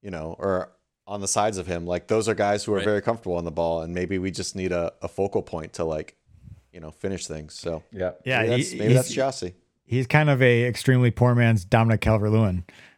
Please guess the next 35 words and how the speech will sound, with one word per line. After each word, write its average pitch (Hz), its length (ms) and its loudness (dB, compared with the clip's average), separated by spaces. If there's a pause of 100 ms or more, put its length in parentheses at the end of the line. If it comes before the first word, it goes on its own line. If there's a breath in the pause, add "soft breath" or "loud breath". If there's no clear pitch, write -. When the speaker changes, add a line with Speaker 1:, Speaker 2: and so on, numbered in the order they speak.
(100)
Speaker 4:
with, 104 240 -10
like, 101 160 0 (1040 soft breath)
Carlo 131 400 4
is 117 160 2
just - 180 2
saying, 117 220 6
like, 107 300 2 (240)
"Score 127 400 4
every 127 320 4
goal 117 180 6
with 104 100 2
one 104 200 2
touch. - 420 -2
You 123 220 4
only 123 240 4
get 107 180 4
one 107 180 2
touch. 98 300 0
That's 107 200 4
Speaker 2:
Right. 104 80 -2
Speaker 4:
your 117 120 4
job, 104 260 4
is 98 120 -2
to 110 60 2
Speaker 2:
Right. 104 40 6
Speaker 4:
have 98 140 0
one 107 160 4
touch." 98 360 -2 (540 soft breath)
Like, 113 220 -6 (380)
Gyasi, 185 440 2
that's 156 400 2
who 151 140 6
Gyasi 151 340 4
is 104 140 0
too. 92 300 2